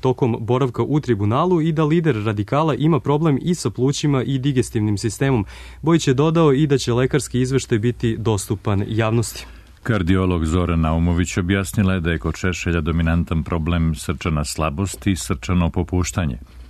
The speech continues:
Speaker 2: Poslanica Srpske radikalne stranke Vjerica Radeta rekla je i da je Haški tribunal po treći put doneo odluku o zabrani privilegovane komunikacije Šešelja i njegovih pravnih savjetnika, što, kako je navela, znači onemogućavanje njegove odbrane.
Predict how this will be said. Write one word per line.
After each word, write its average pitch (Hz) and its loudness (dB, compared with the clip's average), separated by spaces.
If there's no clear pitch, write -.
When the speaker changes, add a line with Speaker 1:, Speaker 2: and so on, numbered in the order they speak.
Speaker 2:
Poslanica 90 -2
Srpske - -4
radikalne 76 -2
stranke 87 -2
Vjerica 71 -4
Radeta 76 -2
rekla 82 -2
je 85 0
i 73 -2
da 64 -6
je 60 -8
Haški - -6
tribunal 82 -2
po 78 -4
treći 95 -4
put 82 -2
doneo 78 0
odluku 78 -4
o 76 -2
zabrani 78 -2
privilegovane 78 -2
komunikacije 76 -4
Šešelja 82 -2
i 76 -2
njegovih 76 -4
pravnih 67 -6
savjetnika, 76 -4
što, - -6
kako 67 -6
je 65 -2
navela, 67 -2
znači 80 -2
onemogućavanje 80 -2
njegove 85 0
odbrane. 60 -6